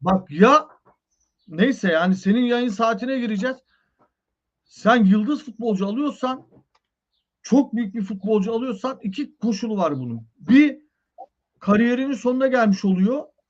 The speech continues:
İki, çok o sıralar form sıkıntısı yaşadığı için alıyorsun sen onu.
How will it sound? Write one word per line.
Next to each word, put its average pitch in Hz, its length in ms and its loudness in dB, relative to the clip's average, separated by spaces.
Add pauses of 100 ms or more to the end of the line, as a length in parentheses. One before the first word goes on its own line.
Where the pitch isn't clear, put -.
(360)
İki, 320 500 -2 (520)
çok 285 260 -2 (400)
o 262 160 0
sıralar 269 520 -2
form 254 320 6 (120)
sıkıntısı 220 540 -6
yaşadığı 247 380 0
için 240 220 -4
alıyorsun 139 420 -8
sen 117 160 -12
onu. 98 260 -8